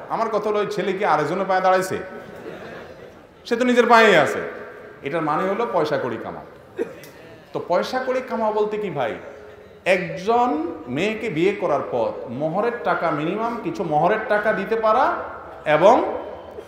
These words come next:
ডাল ভাত জোগাড় করতে পারাটাই পায়ে দাঁড়ানো যথেষ্ট। এর বেশি পায়ে দাঁড়ানো যদি বলেন, তো ওইটার কোনো শেষ নাই। আপনি হাজার হাজার কামাবেন, তখন লাখ লাখ লাগবে, লাখ লাখ কামাবেন, তখন কোটি কোটি লাগবে।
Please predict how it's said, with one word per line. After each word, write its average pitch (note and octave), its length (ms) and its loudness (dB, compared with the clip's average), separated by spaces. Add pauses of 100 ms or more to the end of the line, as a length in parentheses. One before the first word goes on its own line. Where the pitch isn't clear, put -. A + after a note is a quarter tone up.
(180)
ডাল E3+ 340 4
ভাত B3 240 4
জোগাড় G#3 340 2
করতে F3+ 240 -2
পারাটাই E3+ 460 2
পায়ে F3+ 240 2
দাঁড়ানো G#2 260 2
যথেষ্ট। E3+ 420 -2 (1120)
এর A#3 260 10
বেশি B3 240 4
পায়ে A3 260 6
দাঁড়ানো G3+ 280 4
যদি F3+ 100 0
বলেন, E3+ 260 4
তো F3+ 60 2
ওইটার F3 200 0 (120)
কোনো G#3 180 -4
শেষ F#3+ 380 0
নাই। D#3+ 160 2 (840)
আপনি F3 200 0
হাজার F3+ 300 6
হাজার F#3+ 220 6
কামাবেন, F3 380 2
তখন E3+ 180 2
লাখ E3 240 4
লাখ F3 200 4
লাগবে, D#3 240 2
লাখ D3+ 240 4
লাখ F3 160 4
কামাবেন, E3 340 0
তখন D3+ 200 0
কোটি D#3+ 160 -4
কোটি E3+ 200 -2
লাগবে। C3+ 380 2